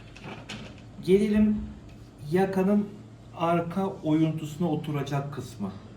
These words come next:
Ayarlaması çok zordur ama bakın şu sistemi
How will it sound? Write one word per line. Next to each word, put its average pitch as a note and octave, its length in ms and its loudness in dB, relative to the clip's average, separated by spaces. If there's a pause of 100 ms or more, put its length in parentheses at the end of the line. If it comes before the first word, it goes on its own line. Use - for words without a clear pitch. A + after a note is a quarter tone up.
(140)
Ayarlaması C#3+ 680 -2
çok D3 240 -2
zordur C#3+ 420 -2
ama D3 280 -2 (840)
bakın - 180 -12
şu - 180 -8
sistemi C3 480 -8